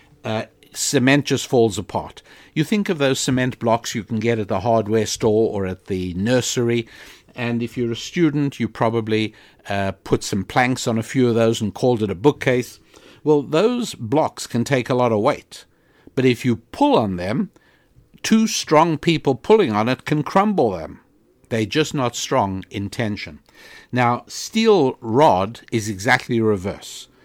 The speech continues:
It cannot take a lot of weight applied to its ends. But if you pull on the ends, it can take thousands and thousands of pounds of tension. And so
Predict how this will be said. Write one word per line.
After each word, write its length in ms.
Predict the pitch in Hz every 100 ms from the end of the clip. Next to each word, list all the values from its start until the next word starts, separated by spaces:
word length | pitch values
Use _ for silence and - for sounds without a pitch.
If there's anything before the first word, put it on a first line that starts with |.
| _ _ _
It 220 | 147 117 -
cannot 320 | 170 196 -
take 200 | 139 120
a 60 |
lot 180 | 120 117
of 80 | 113
weight 360 | 107 107 107 - _ - _ _ -
applied 540 | 117 - - 117 113 -
to 120 | 110
its 160 | 101 -
ends. 680 | 127 92 78 - - - - _ _ _ - _
But 120 | 123 120
if 180 | 113
you 80 | 117
pull 360 | 101 - 277 247
on 160 | 110
the 140 | 101 98
ends, 380 | 107 101 - -
it 140 | -
can 160 | - 113
take 240 | 127 104
thousands 920 | - - 196 196 185 180 156 151 123 117
and 120 | 113
thousands 520 | 151 135 123 123 107
of 100 | 98
pounds 340 | 131 110 104
of 120 | 98 -
tension. 460 | 110 85 - 78 - _ _ _ _ _ _ _ -
And 160 | 139
so 280 | 127 160 151